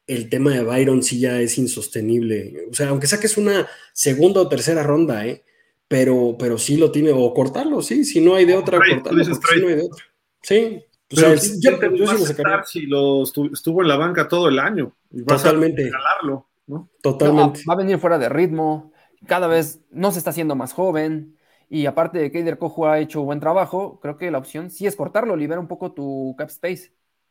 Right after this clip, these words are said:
Speaker 2: Sí. R-, ah, un dato, hay, hay, hay que entender cómo está esta estadística en algunos aspectos.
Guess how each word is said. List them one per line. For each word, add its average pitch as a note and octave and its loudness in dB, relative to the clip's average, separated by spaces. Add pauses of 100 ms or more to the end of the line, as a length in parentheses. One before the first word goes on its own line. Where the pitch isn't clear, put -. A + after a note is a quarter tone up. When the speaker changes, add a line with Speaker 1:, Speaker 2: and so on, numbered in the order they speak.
(160)
Speaker 2:
Sí. C3 -6 (1500)
R-, - -18 (120)
ah, D#3+ 0
un F#3+ 0
dato, F3+ 2 (720)
hay, F#3 -2
hay, E3 2 (100)
hay G3+ 0
que A3 2
entender D#3+ 0
cómo E3 -4
está D#3 -4
esta D3+ -6
estadística D3+ -2
en B2+ -6
algunos C3+ -6
aspectos. - -6